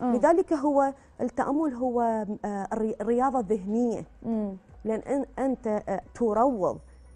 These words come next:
Speaker 2: الذهن كيف ي-، يسوي كنترول
Speaker 1: مم.
Speaker 2: للأفكار الشاردة. فأنا أنطيهم مثلًا طريقة، أقول لهم، آه، من، من تعبر الفكرة، تخيل الفكرة لك يعني مثل، مثل اللعبة، وكأنه أنمي أطلق عليها ط-،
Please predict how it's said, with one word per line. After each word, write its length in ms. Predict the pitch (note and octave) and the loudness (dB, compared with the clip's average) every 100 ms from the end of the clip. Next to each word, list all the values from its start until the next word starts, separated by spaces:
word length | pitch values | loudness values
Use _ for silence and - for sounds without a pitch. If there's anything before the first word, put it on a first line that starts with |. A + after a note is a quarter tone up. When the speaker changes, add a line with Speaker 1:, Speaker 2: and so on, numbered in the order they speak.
| - | 2
Speaker 2:
الذهن 680 | C4+ A#3+ G#3+ C#4+ E4+ G#4 G4+ - - - - - | 4 2 6 6 6 4 0 -12 -20 -20 -20 -2
كيف 440 | E4 F4+ F4+ - - - | 2 2 0 -4 -14 -8
ي-، 100 | A3 | -6
يسوي 360 | - A3+ C4 A#3 | -4 -2 0 -2
كنترول 880 | A#3 C#4+ F4 F4+ - B3 G3 F#3 C4+ | 0 0 4 2 0 0 2 4 2
Speaker 1:
مم. 400 | F4+ - - B3 | 0 -8 0 0
Speaker 2:
للأفكار 460 | A3+ A#3 - C4 | 2 -2 2 2
الشاردة. 540 | C4 - G3 E3+ D#3 F3 - - B3+ | 2 0 0 0 -2 -6 -10 -6 -2
فأنا 180 | C#4 | 0
أنطيهم 300 | C#4 D4+ D4+ | 0 2 2
مثلًا 300 | C#4 C4+ B3+ | 2 0 -4
طريقة، 420 | B3+ A#3 A#3 G#3+ G#3 | 2 2 2 0 -2
أقول 200 | G#3+ A#3 | -2 -2
لهم، 260 | A#3+ A#3 A#3 - - | -2 -4 -8 -20 -8
آه، 60 | A3+ | -2
من، 260 | C4 D#4+ - - | 2 2 0 -2
من 140 | D#4+ - | -4 0
تعبر 280 | A#3+ C4 A#3+ | 2 4 4
الفكرة، 500 | - A3+ G#3 A3+ C4 - - A3 - | 2 -2 0 -2 -2 -16 -10 -10 -6
تخيل 280 | - D4+ | 2 4
الفكرة 400 | C4+ - C#4+ C4 | 4 2 -4 2
لك 200 | B3 B3+ | 2 2
يعني 280 | B3 A#3+ A#3+ | 2 2 0
مثل، 340 | D4+ C4+ A3+ A#3 | 0 0 0 -2
مثل 240 | C4 C#4+ | -2 0
اللعبة، 560 | B3+ G#3 A#3 F3 - E3+ - - | 2 2 0 0 -6 -8 -16 -10
وكأنه 460 | A#3 C#4+ C#4+ C4 C#4+ | 0 2 4 2 2
أنمي 260 | C#4 D4 G4+ - - | 2 2 0 -4 -2
أطلق 500 | C#4+ C4+ - C#4+ B3+ | 0 0 0 0 2
عليها 280 | C#4 C#4+ | 2 2
ط-، 120 | B3 | 2